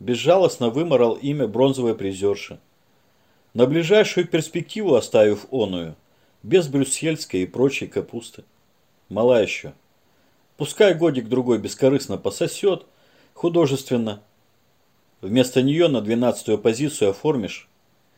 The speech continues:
Тягунов покопался в ящике, сыпал на стол ворох визиток, далеко не сразу вычленил искомую и заслал Шмакову картонный прямоугольник.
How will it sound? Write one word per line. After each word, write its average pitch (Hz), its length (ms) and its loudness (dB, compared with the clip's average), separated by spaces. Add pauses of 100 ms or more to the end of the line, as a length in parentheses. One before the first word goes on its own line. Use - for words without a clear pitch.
(480)
Тягунов 139 440 -2
покопался 160 600 2
в 123 40 -2
ящике, 135 500 -2
сыпал 120 420 -4
на 104 100 -2
стол 107 320 -2
ворох 107 320 -2
визиток, 147 520 -8 (800)
далеко 127 380 2
не 190 100 -2
сразу 123 560 0 (140)
вычленил 113 640 -4
искомую 95 600 -6 (720)
и 107 100 -6
заслал 123 440 2
Шмакову 131 520 -2
картонный 107 520 -4
прямоугольник. 113 760 -4